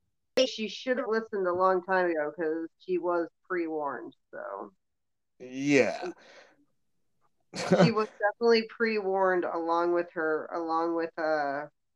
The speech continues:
Speaker 1: her fucking cousin, and they decided not to listen. So that's why I'm saying I'm pretty sure she's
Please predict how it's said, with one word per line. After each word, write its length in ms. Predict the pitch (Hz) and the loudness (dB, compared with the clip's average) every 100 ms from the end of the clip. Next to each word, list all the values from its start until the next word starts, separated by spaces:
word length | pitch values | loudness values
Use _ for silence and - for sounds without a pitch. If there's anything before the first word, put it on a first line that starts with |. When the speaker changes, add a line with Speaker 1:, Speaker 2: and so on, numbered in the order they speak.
| _ _ - | _ _ -6
Speaker 1:
her 140 | 196 | -2
fucking 340 | 196 190 185 165 | 0 0 0 -2
cousin, 560 | 180 165 165 151 151 147 | -2 -2 -2 -6 -6 -8
and 180 | 147 | -6
they 160 | 156 160 | -4 -4
decided 380 | 156 - 156 156 | -4 -2 -2 -2
not 200 | 151 - | -4 -6
to 80 | 147 | -8
listen. 540 | 151 151 - 131 143 | -8 -8 -12 -12 -12
So 400 | - 165 151 151 - - - | -6 -4 -4 -6 -12 -12 6
that's 200 | 190 202 233 | 6 6 6
why 200 | 220 180 | 4 4
I'm 140 | 160 | 0
saying 420 | - 180 165 151 | -4 -4 -2 -2
I'm 120 | 151 | -6
pretty 260 | - 220 202 | -10 -12 -10
sure 160 | - 170 | -10 -10
she's 200 | - | -10